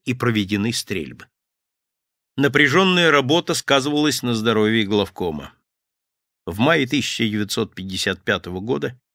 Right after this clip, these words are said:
Николай Герасимович перенес инфаркт, просил освободить его от должности и дать ему работу меньшего объема. Но просьба его была оставлена без ответа.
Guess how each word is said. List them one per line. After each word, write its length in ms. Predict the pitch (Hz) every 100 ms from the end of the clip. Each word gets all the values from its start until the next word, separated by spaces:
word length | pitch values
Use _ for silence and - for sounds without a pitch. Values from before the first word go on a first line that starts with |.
| _ -
Николай 360 | 113 143 165
Герасимович 640 | 139 143 151 151 143 117 -
перенес 480 | 127 123 135 127
инфаркт, 640 | 123 107 - 107 - - - _ _ _ -
просил 380 | 131 127 170
освободить 680 | 147 - 120 117 110 117 -
его 220 | 101 95
от 120 | 90 110
должности 600 | 156 160 147 147 - 151
и 160 | 123
дать 280 | 101 135 -
ему 180 | 117 107
работу 520 | 98 104 139 71 131 _ _
меньшего 520 | 95 117 110 - 110 95
объема. 500 | 73 65 62 53 _ _ _ _ _ _ _ _ -
Но 100 | 127
просьба 380 | 127 180 185 160
его 240 | 151 151 143
была 260 | 110 117
оставлена 520 | 123 - 117 107 101
без 220 | 85 104 95
ответа. 520 | 87 76 69 -